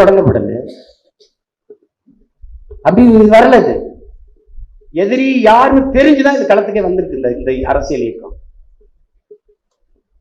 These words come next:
பேசவே கூடாது. அவர்கள் விமர்சிக்கிறார், அதான்,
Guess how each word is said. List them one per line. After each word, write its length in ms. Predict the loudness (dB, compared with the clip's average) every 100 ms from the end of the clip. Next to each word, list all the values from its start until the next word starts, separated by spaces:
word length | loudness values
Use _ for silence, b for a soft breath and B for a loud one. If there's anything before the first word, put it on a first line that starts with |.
| _ -20 _ -20 -20 _ -4
பேசவே 360 | -2 2 4 4
கூடாது. 280 | 2 -4 -10 -18 _ _ -6
அவர்கள் 380 | -2 0 2
விமர்சிக்கிறார், 520 | 2 0 -2 -4 -4 -4
அதான், 240 | -6 -6